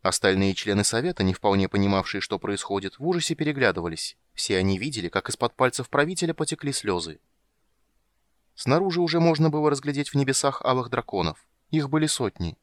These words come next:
Они держались чёткими звеньями от трёх до пяти в каждом, и крылья их в свете заката отливали огненно-алым.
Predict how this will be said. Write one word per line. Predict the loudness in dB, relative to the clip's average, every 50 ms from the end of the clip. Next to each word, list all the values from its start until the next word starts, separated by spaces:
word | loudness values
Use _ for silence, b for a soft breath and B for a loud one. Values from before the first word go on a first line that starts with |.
| _ _ _ _ _ _
Они | 0 2 2 4
держались | 4 2 2 2 2 2 2 0 0
чёткими | -2 -2 -2 -2 0 0 0
звеньями | 0 0 2 2 2 2 2 2 0 0
от | -2 -2
трёх | -2 -4 -2 -2
до | -4 -8
пяти | -8 -8 -10 -10
в | -8 -4
каждом, | -2 -2 -2 0 0 -2 -4 -4 _ _ _
и | -10 -8
крылья | -4 -4 -4 -4 -4 -4 -6
их | -6 -6
в | -6
свете | -4 -4 -4 -4 -2
заката | -2 -2 -2 0 -2 -2 0 -2
отливали | -4 -2 -2 -2 0 0 0 0
огненно-алым. | 0 0 0 2 2 2 2 2 2 2 0 0 0 0 -2 -4